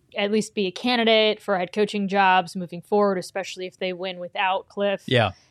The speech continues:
Speaker 1: Um, again this weekend, and, you know, that's maybe another c-,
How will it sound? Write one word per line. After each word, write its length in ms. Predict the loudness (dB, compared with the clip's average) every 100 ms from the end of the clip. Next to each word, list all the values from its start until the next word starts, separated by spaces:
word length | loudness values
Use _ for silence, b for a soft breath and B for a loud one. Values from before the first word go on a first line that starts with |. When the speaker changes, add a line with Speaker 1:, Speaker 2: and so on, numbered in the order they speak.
| b
Speaker 1:
Um, 560 | 2 4 4 2 -4 -8
again 460 | -6 0 2 2 0
this 220 | -4 -6
weekend, 720 | -6 -6 0 2 2 2 -2 -4
and, 300 | -8 -8 -12
you 100 | -10
know, 240 | -8 -10 -6
that's 400 | -4 -4 -10 -6
maybe 260 | -4 -2 -2
another 260 | -2 -4
c-, 80 | -8